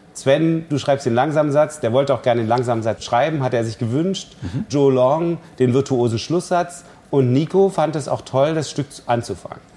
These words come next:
Speaker 1: So, und dann haben die sich weder abgesprochen, noch irgendwie auf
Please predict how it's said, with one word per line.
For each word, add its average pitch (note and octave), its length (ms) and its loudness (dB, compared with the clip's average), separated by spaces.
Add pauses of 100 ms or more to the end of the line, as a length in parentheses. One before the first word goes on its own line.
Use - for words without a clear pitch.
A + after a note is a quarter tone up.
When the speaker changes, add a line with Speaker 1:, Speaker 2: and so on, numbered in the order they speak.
(360)
Speaker 1:
So, A#2 200 0
und G#2 160 0
dann A#2 120 0
haben C#3+ 140 0
die C#3+ 60 0
sich B2 240 -6
weder D#3 240 2
abgesprochen, E3 720 -4 (500)
noch C#3 400 0
irgendwie B2+ 640 2
auf B2 240 -2